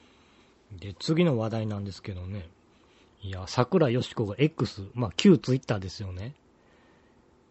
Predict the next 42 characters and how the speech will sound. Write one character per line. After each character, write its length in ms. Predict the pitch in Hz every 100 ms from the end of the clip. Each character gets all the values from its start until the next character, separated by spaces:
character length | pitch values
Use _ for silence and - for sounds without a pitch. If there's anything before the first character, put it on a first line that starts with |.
| _ _ _ _ _ _ _ _ _ _ _ _ _ _ _ _ _ _ _ -
で、 140 | 98
ま 420 | 92 92 90 87 92
あ、 40 | _ _ -
「祖 180 | -
国 280 | 196 175 143
の、 60 | 131 135
あ 40 |
な 120 | 185
た 100 | 196
は 100 | 127
祖 120 | -
国 240 | - 175 139
の 80 | 113
た 100 | 123
め 120 | 113
で 80 | 104
戦 200 | 160 165
争 200 | - 156
に 120 | 156
行 40 |
け 140 | 185 180
ま 120 | 175
す 140 | -
か？ 240 | 170 147 -
多 200 | 143 185
く 100 | 185
の 120 | 156
若 180 | 123 123
者 200 | 131 135
が 80 | 127
ノ 200 | 123 170
ー 40 | 165
と 100 | 147
答 220 | 120 123
え 40 |
る 60 | 123
の 60 |
が 80 | 117
日 160 | 120 120
本 140 | 131
で 80 | 117
す。 120 | -